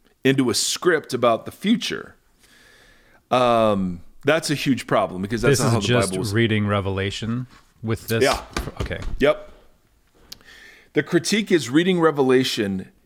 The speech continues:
Speaker 1: in the Left Behind kind of way.
Speaker 2: Gotcha.
Speaker 1: Two, it claims to be literal, but is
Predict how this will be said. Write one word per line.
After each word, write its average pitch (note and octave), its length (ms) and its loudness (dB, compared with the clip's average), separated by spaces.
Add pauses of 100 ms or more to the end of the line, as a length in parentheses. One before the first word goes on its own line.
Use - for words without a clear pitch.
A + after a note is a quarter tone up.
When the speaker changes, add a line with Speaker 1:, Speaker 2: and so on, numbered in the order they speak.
(100)
Speaker 1:
in C3+ 120 2
the B2 180 2
Left C3 360 0
Behind A2 480 -2
kind G2+ 260 -6
of E2 140 -12
way. D2 340 -12
Speaker 2:
Gotcha. F2+ 380 -10 (1400)
Speaker 1:
Two, A3 220 2
it E3+ 100 0
claims G3 340 0
to F#3 80 -4
be E3+ 120 2
literal, D#3+ 500 4
but D#3+ 180 0
is C#3+ 140 2